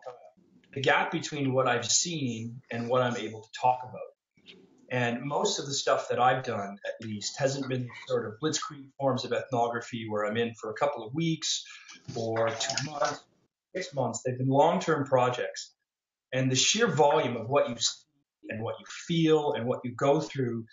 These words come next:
you know, deeply informs how you understand a particular culture. But that's often, uh, lost in translation in terms of what I'm able to know and what I spend time,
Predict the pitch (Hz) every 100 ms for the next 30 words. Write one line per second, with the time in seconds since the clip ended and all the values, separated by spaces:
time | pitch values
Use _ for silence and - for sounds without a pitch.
0 | - _ _ 135 127 160 208 208 165 147
1 | 131 - 143 135 117 117 - 131 127 120
2 | 123 123 - - 135 131 131 - 123 127
3 | - 120 - - 165 - - - - -
4 | _ - 139 180 - - 131 147 143 143
5 | 127 123 131 - _ - - 120 117 131
6 | 143 - - 147 - 131 123 123 117 -
7 | 110 - _ _ _ _ _ _ _ -
8 | 131 - 139 131 120 117 135 143 135 139
9 | 135 127 120 131 135 156 156 123 117 113
10 | 107 - 120 117 - 120 117